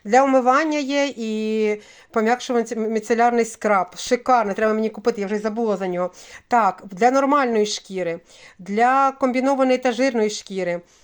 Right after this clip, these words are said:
Для сухої та нормальної шкіри я користуюсь, мені дуже подобається двофазку знімати, е, очищувати глибоко шкіру обличчя від мейкапу. Для комбінованої та жирної шкіри тоніки і для чутливої шкіри.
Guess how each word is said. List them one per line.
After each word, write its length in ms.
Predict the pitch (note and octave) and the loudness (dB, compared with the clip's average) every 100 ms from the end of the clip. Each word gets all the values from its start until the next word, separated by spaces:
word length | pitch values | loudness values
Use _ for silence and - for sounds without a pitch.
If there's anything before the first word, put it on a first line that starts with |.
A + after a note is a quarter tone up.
| _ _ _ | _ _ _
Для 180 | F#3+ B3+ | -2 -2
сухої 480 | C4 C4 D4 D4 C4 | -2 -4 -2 -2 -2
та 120 | B3+ | 0
нормальної 500 | B3 B3 B3+ A3+ G#3+ | 0 2 2 0 -2
шкіри 300 | - A3 G#3+ | -4 -4 -2
я 80 | G#3 | 0
користуюсь, 580 | A3 G#3 G#3 G#3+ G#3 | -2 -4 -4 -4 -2
мені 140 | G#3+ G#3 | -4 -4
дуже 220 | G#3+ G#3 | -4 -6
подобається 500 | G#3 F#3+ G#3 G3 G3 | -4 -4 -2 -2 -4
двофазку 520 | F#3 G3+ A#3 A#3 A3 | -6 0 0 0 -4
знімати, 520 | G#3 G3 G3 F#3+ F#3+ F3+ | -6 -4 -2 -4 -6 -8
е, 220 | F#3+ F#3 | -6 -4
очищувати 600 | F#3 F#3+ G#3+ - G3 G3 | -4 -6 -10 -6 -6 -6
глибоко 460 | F3 G3+ G3 G3 F#3 | -4 -2 -2 -6 -10
шкіру 380 | - - G#3+ G3+ | -12 -8 -4 -4
обличчя 560 | F#3+ G3+ F#3+ - F#3 F3+ - - | -2 -4 -6 -6 -8 -8 -14 -10
від 140 | G3+ F#3+ | -8 -2
мейкапу. 600 | G3+ G3+ G3 F3 - F3 - - | -2 0 0 0 -4 -10 -12 -6
Для 340 | F#3 A#3+ C#4 | 2 2 2
комбінованої 760 | - C4 C4 C4 C#4+ C4+ B3+ B3 | 0 -2 0 0 0 0 0 0
та 160 | B3 | -2
жирної 440 | A3+ C4 B3 A3+ A3 | -2 -2 -2 -4 -6
шкіри 380 | - A3+ G#3+ | -8 -4 -4
тоніки 520 | G#3 A#3+ G3+ F3+ F3 G3 | -2 -2 0 -2 -6 -10
і 80 | G#3 | -6
для 180 | G#3+ | -6
чутливої 480 | A3 A3 A#3 A#3+ G3+ | -6 -6 -4 -2 -4
шкіри. 380 | G3 - G3 | -6 -6 -6